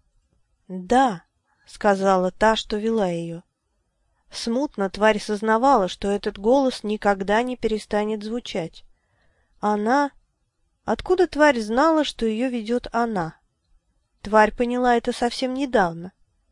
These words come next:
Мысли и воспоминания путались в голове твари, сливаясь в мучительную боль.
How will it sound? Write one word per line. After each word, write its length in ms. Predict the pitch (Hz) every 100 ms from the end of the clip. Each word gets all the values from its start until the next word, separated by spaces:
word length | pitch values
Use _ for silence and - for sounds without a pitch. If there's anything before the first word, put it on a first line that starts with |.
| _ _ _
Мысли 520 | 208 247 294 - 226
и 200 | 208 226
воспоминания 880 | 226 226 - 226 226 254 294 214 190
путались 520 | - 302 - 185 180
в 100 | 180
голове 400 | 180 196 196 190
твари, 480 | 175 208 226 226 170 - _ _ _ -
сливаясь 580 | 240 254 294 277 262
в 60 | 226
мучительную 760 | 233 247 - 285 277 262 269 254
боль. 340 | 226 202